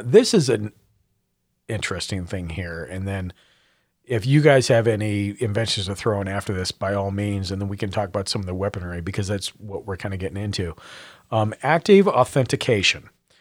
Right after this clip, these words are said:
because it's not a natural thing for humans to remember passwords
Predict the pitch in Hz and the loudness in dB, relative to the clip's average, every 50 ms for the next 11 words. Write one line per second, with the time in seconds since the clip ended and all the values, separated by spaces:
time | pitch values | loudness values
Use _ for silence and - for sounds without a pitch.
0 | _ _ _ _ _ _ _ - 143 127 - 147 139 135 147 131 - 160 175 233 | _ _ _ _ _ _ _ -6 2 6 6 6 8 6 4 2 4 4 4 4
1 | 220 156 143 151 160 - - 175 160 156 - - 131 123 117 - - 120 98 113 | 4 4 4 4 2 4 6 6 6 6 6 2 0 0 0 0 -2 0 0 0
2 | 117 117 123 117 123 117 113 107 104 104 101 101 - - 127 107 110 113 - - | 0 0 0 0 0 0 0 -2 -2 -2 -4 -4 -2 0 0 0 0 0 -2 -6
3 | 85 78 78 - - - | -8 -8 -6 -6 -6 -6